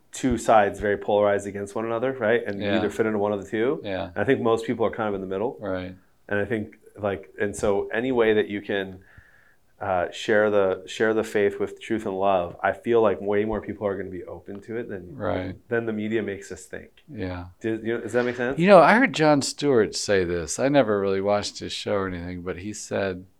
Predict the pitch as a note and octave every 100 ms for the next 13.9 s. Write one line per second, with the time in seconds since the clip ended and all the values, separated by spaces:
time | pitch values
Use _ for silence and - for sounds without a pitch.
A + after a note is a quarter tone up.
0 | _ C#3 C#3 C#3+ A#2+ G#2+ - - A2 G#2
1 | G#2+ A#2+ - A2+ G#2 F2+ F#2 G#2 F#2+ F2+
2 | E2 F#2 F2 F2+ - - E2+ E2 F2 E2+
3 | D#3+ D#3 D#3 A3+ A#3+ - F#3+ A#2+ F2 -
4 | - F2+ F2 _ _ - B2+ C#3 E3+ D3
5 | D3 F#2 F#2 F2+ F2 _ _ _ _ A#2+
6 | F#3+ D#3 D3+ C#3+ C#3 C3+ C3+ D3 D#3+ C#3
7 | A#2+ B2 A2 G#2+ A2 A2+ A2 B2 C3 C3
8 | A2+ G#2 G#2+ - A2+ G#2 G2+ F#2 G2+ F#2
9 | F2+ - - - G2+ G2+ G#2+ G2+ G#2 F#2
10 | F#2 - - D#2+ E2+ - _ - - A2+
11 | G2+ A2 - A2+ G2 - G2 F2+ F2+ -
12 | F#2 - F2 - _ G#2 - F#2+ F2+ F2
13 | E2+ - - - - - G2 F#2+